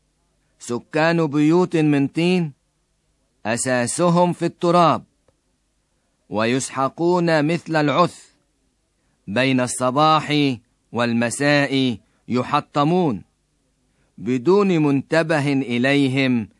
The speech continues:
يبيدون." كما وأيضا لأن الموت حتمي على كل البشر،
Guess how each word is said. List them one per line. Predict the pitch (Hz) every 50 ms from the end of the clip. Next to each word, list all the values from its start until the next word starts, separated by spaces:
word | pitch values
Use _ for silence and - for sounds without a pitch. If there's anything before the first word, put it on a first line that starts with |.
| _ _ -
يبيدون." | 110 127 127 117 127 123 120 117 131 113 98 92 82 - _ _ _ _ _ _ _ _ _ _ _ _ _ _ _ _ _ _ _ _ _
كما | - 180 202 220 214
وأيضا | 196 180 165 127 160 165 165 151 139 131 147 143 139 135 123 110 - _ _ -
لأن | 104 120 123 139 135 135 131
الموت | 131 127 127 135 156 180 202 202 190 170
حتمي | 147 - 135 135 - - 135 147 170 175 170 147 135
على | 110 113 117 117 120 120
كل | 120 - 170 202 190 160
البشر، | 143 131 120 110 131 131 - - 127 123 120